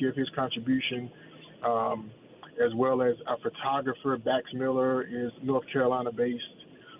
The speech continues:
uh, and her family played a huge role in, in, in, you know, the, the eyesight and the photography and the plating that it took to kinda get the project done. So,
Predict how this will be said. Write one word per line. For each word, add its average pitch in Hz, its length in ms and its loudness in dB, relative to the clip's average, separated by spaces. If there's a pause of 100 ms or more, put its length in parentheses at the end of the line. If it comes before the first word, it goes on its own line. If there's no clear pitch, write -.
(100)
uh, 113 280 2
and 120 80 -4
her 139 260 0
family 127 380 0
played 131 280 -2
a 123 80 -2
huge 135 260 0
role 123 400 2
in, 113 180 0 (100)
in, 110 80 -6 (280)
in, 107 100 -10 (540)
you 139 100 -2
know, 113 180 2
the, 107 280 -4
the 110 160 -6
eyesight 127 640 0 (100)
and 110 140 -12
the - 40 -18
photography 127 920 -4
and 117 140 -6
the 107 80 -8 (120)
plating 131 400 0
that 123 140 0
it 123 180 -2
took 127 180 -2 (120)
to 120 100 -6
kinda 117 380 -4 (420)
get 151 120 0
the - 100 0
project 117 440 -2
done. 127 340 -2
So, 113 320 2